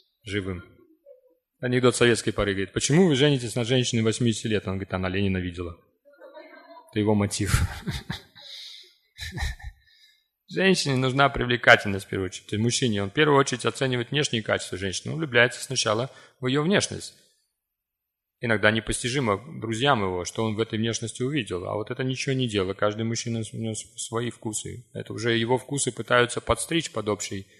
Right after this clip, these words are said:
стандарт глянцевые журналы. Но у каждого мужчины свои вкусы. Он может очароваться женщиной, которая сама не считает, что она привлекательна даже. Ну, много фильмов там, например, не знаю, «Служебный роман», там, да? Ну, есть такие темы в кино.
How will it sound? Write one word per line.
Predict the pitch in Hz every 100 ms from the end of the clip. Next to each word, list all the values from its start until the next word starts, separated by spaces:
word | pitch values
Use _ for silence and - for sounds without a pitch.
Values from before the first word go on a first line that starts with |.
| _
стандарт | - 113 107 104 95 -
глянцевые | 151 107 104 95 101
журналы. | 95 107 104 90 90
Но | 101
у |
каждого | - 160 196
мужчины | 208 185 190
свои | 196 175 185 -
вкусы. | - - 160 - 120
Он | 107
может | 110 127 -
очароваться | 110 - 127 127 147 113
женщиной, | 113 131 131 117 - _ _ _ _ _ _
которая | 156 135 123
сама | 127 117 131
не |
считает, | 135 123 120 120
что | - 120
она | 120
привлекательна | 120 117 107 147 - 123
даже. | 95 95 95 101 _ _
Ну, | - 127
много | 107 131 131 107 117 - _
фильмов | 117 139 127 -
там, | 101 98
например, | 98 - 101 98 _ _ _ _ _
не | 98
знаю, | 101 98 104 120 -
«Служебный | - 113 123 120
роман», | 107 98 101 101
там, | 104 104 98
да? | 123 - _
Ну, | 117 101 _ _ _
есть | - 120 -
такие | 110 - - _
темы | - 117 98
в |
кино. | - 101 95